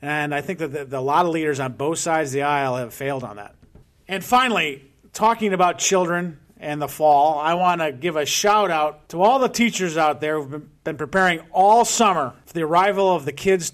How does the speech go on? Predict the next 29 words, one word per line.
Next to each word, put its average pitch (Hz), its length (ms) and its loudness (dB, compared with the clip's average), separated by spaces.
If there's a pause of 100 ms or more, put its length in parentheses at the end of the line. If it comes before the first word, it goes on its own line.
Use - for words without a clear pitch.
(180)
coming 160 220 -6
back 165 260 0
to 175 80 -6
school. 135 500 -4 (120)
I 165 120 -4
wanna 185 200 0
give 165 160 0
a 147 60 -4
special 226 560 0
shout 165 320 0
out 151 300 -2 (160)
to 160 100 -8
Saint 147 320 -2
Peter's 269 340 4
School, 151 540 -4 (140)
where 143 160 -6
my 147 340 0
little 147 240 -4
daughter 156 520 2
finally 165 800 -2
is 139 120 -10
going, 165 640 0
and, 165 400 -2
uh, - 40 -14
also 165 800 2
the 160 140 -8
school 170 360 0
where, 151 440 0
um, 143 360 -2